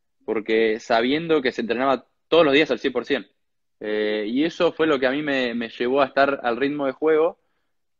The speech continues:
y sentir que cada vez que entraba a la cancha no era tan diferente al entrenamiento.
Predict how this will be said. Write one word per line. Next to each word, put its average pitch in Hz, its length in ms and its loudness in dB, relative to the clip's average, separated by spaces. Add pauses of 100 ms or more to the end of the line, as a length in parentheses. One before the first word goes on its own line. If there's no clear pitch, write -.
y 110 680 -4
sentir 123 540 2
que 117 140 4
cada 139 200 6
vez 151 80 2
que 147 80 0
entraba 147 260 4
a 135 40 4
la 131 120 0
cancha 156 460 -2 (340)
no 135 140 -4
era 165 140 4
tan 143 140 2
diferente 127 400 -2
al 120 60 0
entrenamiento. 113 680 -6